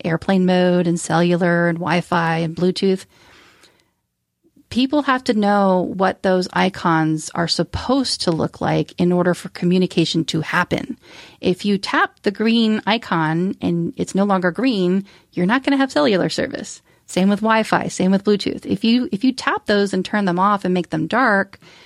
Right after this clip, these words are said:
then guess what's gonna happen when your, when your loved ones try to call you, <laughs> and then they're gonna end up panicking 'cause they can't get through. Um, another, the biggest one is the do not disturb, that little purple moon that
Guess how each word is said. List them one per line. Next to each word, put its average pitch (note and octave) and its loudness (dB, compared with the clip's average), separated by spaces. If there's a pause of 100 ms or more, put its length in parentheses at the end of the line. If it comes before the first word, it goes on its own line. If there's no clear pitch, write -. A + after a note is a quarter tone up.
(140)
then F#3 2 (440)
guess A3+ 0
what's A3+ -2
gonna G#3 0
happen G3+ 2
when F3 2
your, F3 0 (140)
when E3+ 0
your E3+ 0
loved A#3 0
ones F#3 0
try G#3 0
to G3 0
call D#4 0
you, F#3 2
<laughs> G3 0
and A3 0
then A3+ 0
they're A3 -2
gonna A3+ 0
end A3 0
up G#3+ -2
panicking A#3 0
'cause G3+ -2
they G3+ -4
can't F#3 -2
get F#3 -2
through. - -2 (520)
Um, F#3+ 0
another, G#3 0
the G#3 -4
biggest D4 0
one A3 0
is F#3+ 2
the F3 2
do G3+ 0
not F#3+ 2
disturb, - -4 (380)
that F3 0
little F#3 0
purple F#3+ 0
moon F#3 2
that F3 -2